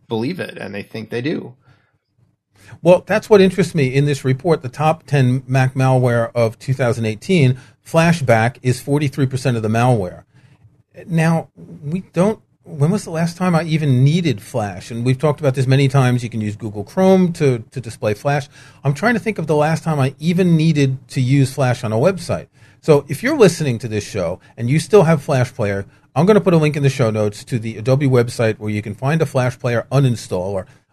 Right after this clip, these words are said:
Speaker 2: uninstall Flash Player. It'll be the best thing you do for your Mac.
Speaker 1: And,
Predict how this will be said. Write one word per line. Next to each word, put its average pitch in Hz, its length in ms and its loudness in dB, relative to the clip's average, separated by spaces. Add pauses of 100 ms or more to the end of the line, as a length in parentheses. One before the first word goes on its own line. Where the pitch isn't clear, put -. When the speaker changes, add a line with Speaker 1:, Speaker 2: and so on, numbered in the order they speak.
(140)
Speaker 2:
uninstall 180 540 2
Flash 120 260 -2
Player. 113 320 -2
It'll 180 140 2
be 196 80 -6
the 170 100 -2
best 127 300 -4
thing 110 120 -10
you 104 80 -6
do 95 120 -10
for - 120 -18
your 87 120 -16
Mac. - 320 -20 (420)
Speaker 1:
And, 135 440 0